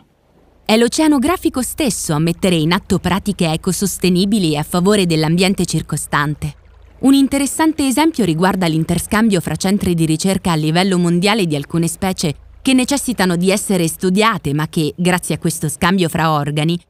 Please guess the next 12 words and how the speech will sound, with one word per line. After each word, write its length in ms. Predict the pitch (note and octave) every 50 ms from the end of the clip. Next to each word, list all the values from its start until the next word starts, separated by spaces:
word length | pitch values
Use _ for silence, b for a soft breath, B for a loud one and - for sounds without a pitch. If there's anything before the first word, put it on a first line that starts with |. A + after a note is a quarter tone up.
| _ _ _ -
non 180 | G#3 A#3 A#3+
dovranno 360 | A#3+ A3 G#3 A3+ C4 C4+ C4 A3
essere 360 | G#3+ G#3 - - A3+ G3+ F3+
prese 280 | - A3+ A3+ G#3 A3+
dal 200 | G3 F#3 F#3 G3
mare 260 | G3+ G3+ F#3+ G#3+ A#3+ A3+
lasciando 480 | F3+ D3 D3 - - G3 G3+ G3+ F3
l'ecosistema 800 | E3 E3 E3+ - G3+ F#3+ - G3 F#3 - - A3 G#3+ A3 G3+ F#3
immutato, 680 | F3 E3+ E3+ F3 F3+ G3 - A3+ F3+ C#3 - - C#3 - _ _ _ _ _
senza 400 | _ - - G#4+ G4+ G4 - F4
togliere 400 | - C4+ C4+ C4 B3 A3+ G#3+ G#3
nulla. 340 | F#3+ E3 C#3+ C3+ C3+ C#3+ C#3+